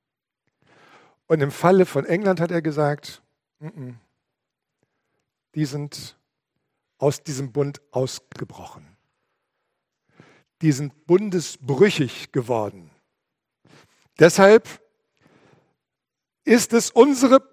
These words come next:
religiöse Pflicht, England den Rücken zu kehren. Und wir, die Puritaner, werden jetzt einen neuen,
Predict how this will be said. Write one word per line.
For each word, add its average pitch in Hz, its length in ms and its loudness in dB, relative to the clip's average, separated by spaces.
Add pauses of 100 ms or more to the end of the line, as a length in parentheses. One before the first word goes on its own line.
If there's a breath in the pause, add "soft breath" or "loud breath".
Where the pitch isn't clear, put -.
(160)
religiöse 196 760 4
Pflicht, - 960 2 (2000)
England 226 380 4
den 156 140 4
Rücken 208 320 2
zu 202 140 -2
kehren. 120 420 4 (1400)
Und 113 220 -18
wir, 285 180 10
die 262 100 4
Puritaner, 202 760 4 (1900 soft breath)
werden 220 380 4
jetzt 185 460 4 (240)
einen 127 380 0
neuen, 240 500 4